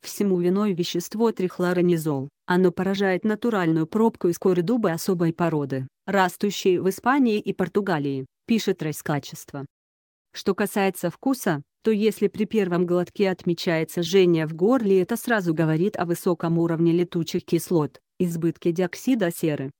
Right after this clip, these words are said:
которым защищают вино от окисления, и проблем с микробиологией. Такой напиток тоже лучше не употреблять,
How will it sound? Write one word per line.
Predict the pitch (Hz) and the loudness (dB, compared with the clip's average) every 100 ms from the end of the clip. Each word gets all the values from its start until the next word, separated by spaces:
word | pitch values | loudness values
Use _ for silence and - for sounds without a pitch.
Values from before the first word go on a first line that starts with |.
| _ | _
которым | - 196 196 180 170 | -2 2 4 4 2
защищают | 165 - 180 190 175 170 | -2 -4 -4 0 0 0
вино | 175 185 | 2 4
от | 180 208 | 2 0
окисления, | 196 180 - 180 156 139 135 147 _ | -6 -8 -2 -2 0 -4 -8 -10 _
и | 233 | -6
проблем | 214 233 220 208 | 0 0 2 0
с | 185 | 0
микробиологией. | 190 180 190 180 170 175 208 208 160 143 156 _ _ _ - | -2 -2 0 0 2 4 2 2 -2 -2 -12 _ _ _ -4
Такой | 196 - 160 | -2 2 2
напиток | 156 151 240 269 185 - | 0 0 -2 -2 -4 -2
тоже | - 254 240 | -2 0 0
лучше | 226 196 - 175 | 0 0 -2 0
не | 175 | 0
употреблять, | 175 196 - 214 185 151 131 | 2 -2 -2 -2 -2 -2 -6